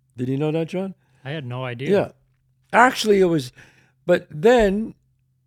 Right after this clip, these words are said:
Speaker 1: in two thirteen, there was a president who reversed it, said, "Well, wait a second. You are only allowed to do propaganda with,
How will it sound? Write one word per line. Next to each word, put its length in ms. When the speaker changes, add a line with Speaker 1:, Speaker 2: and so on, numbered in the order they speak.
Speaker 1:
in 540
two 220
thirteen, 960
there 140
was 140
a 60
president 640
who 100
reversed 540
it, 180
said, 240
"Well, 180
wait 220
a 60
second. 380
You 300
are 60
only 220
allowed 360
to 80
do 160
propaganda 720
with, 520